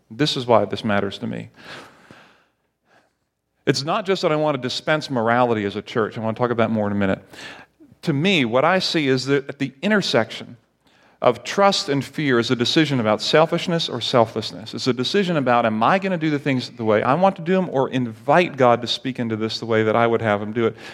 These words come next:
It's about developing the discipline to choose trust over fear and saying, "No, you first.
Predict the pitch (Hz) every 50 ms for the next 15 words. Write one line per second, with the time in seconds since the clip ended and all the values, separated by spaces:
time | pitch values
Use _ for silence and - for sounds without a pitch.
0 | - - _ - 135 - 139 131 135 139 131 123 131 123 143 160 175 175 180 170
1 | 143 131 127 131 143 135 - 139 143 127 120 113 113 - - 131 120 107 - -
2 | - - 135 135 131 - - 113 117 110 110 101 - - 123 113 110 101 110 117
3 | 117 113 - 139 123 113 110 - - - - - _ _ - 131 117 110 110 -
4 | - - - _ _ _ _ - 131 135 127 - 110 - - - -